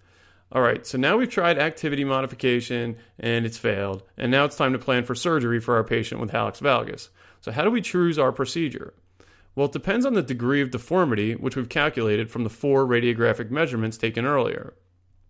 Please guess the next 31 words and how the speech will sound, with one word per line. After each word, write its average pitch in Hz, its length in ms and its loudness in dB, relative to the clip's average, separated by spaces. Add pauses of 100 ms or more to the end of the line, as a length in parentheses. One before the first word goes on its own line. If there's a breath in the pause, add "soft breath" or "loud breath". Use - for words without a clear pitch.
(640 loud breath)
First 196 260 -2
of 156 80 -2
all, 127 320 4 (220 loud breath)
solitary 180 680 2
soft 135 380 0
tissue 135 260 -2
procedures 117 540 -2
are 110 220 0
rarely 117 600 0
indicated. 110 640 -4 (400 soft breath)
Usually 208 380 2
these 160 180 -2
are 160 80 0
performed 131 540 0
along 123 320 0
with 120 120 -2
some 143 180 -2
sort 131 200 0
of 117 100 -4
bony 117 240 0
reconstruction. 113 840 -4 (460 soft breath)
The 127 60 -4
most 127 220 -2
common 175 400 -2
soft 120 300 0
tissue 123 200 -2
procedure 120 460 -2
is 117 160 -6
the 117 80 -4
modified 110 520 0
McBride. 113 600 0